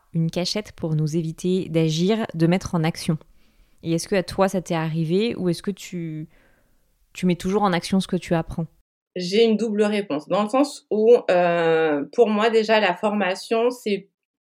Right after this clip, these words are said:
Speaker 2: on va dire que dans le développement, euh, spirituel, c'est plus important que la lecture, dans le sens où la lecture va alimenter le mental, puisque du coup on cherche à comprendre, on va alimenter le savoir mental. Et plus on lit,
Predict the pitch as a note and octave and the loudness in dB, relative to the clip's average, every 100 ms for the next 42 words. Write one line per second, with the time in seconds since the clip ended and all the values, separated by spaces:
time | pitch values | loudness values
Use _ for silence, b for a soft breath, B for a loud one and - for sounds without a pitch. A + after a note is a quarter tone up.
0 | _ _ _ E3+ F3+ F3+ G#3+ - F3 D#3 | _ _ _ -8 -6 -2 -4 -2 -4 0
1 | F#3 B3+ A#3+ A3+ G3 F#3+ F#3+ G3 F#3+ F#3+ | 2 2 6 6 6 0 0 -2 -2 -4
2 | F3+ D#3+ D#3+ E3 - F#3+ F3+ - F3 E3+ | -2 2 2 0 -6 -6 -6 -4 0 0
3 | - - _ _ _ _ _ _ - A3 | 0 -10 _ _ _ _ _ _ -4 -2
4 | G#3 A3 A3 A3 G3+ - G#3 G#3 F#3 E3 | -2 0 0 2 0 0 -2 0 0 0
5 | E3 - C3+ - - E3+ F3+ F3+ A#3 F#3+ | -4 -8 -14 -14 -8 -6 -4 -4 -2 0
6 | F3+ F#3 F#3 A3+ G3 D#3+ - _ F#3+ G3+ | 0 0 -2 -2 0 -4 -8 _ 0 2
7 | G#3 G3 G3 G3+ E3+ E3 D3+ - _ _ | 0 -2 -4 -6 -6 -6 -10 -12 _ _
8 | _ _ _ E3+ E3 G3+ F#3 F3 G#3 F#3+ | _ _ _ -12 -6 -6 -6 -2 -4 -2
9 | E3+ F#3+ F#3+ G3 F#3+ - F3 G#3 - E3 | -4 -4 -4 -4 -6 -6 -4 -4 -6 -4
10 | E3 F#3 F3+ F#3+ G3+ G3+ A3 G#3 F#3+ - | -2 0 0 0 -2 0 0 0 -2 -2
11 | F#3 F3 D3+ - _ E3+ F3+ F3 C#3 B2+ | -2 0 -2 -4 _ -10 -8 -6 -6 -6
12 | B B - E3+ E3+ A#3+ B3 G#3+ G3+ G#3+ | B B -4 -4 -2 4 4 4 0 -2
13 | C4+ | -8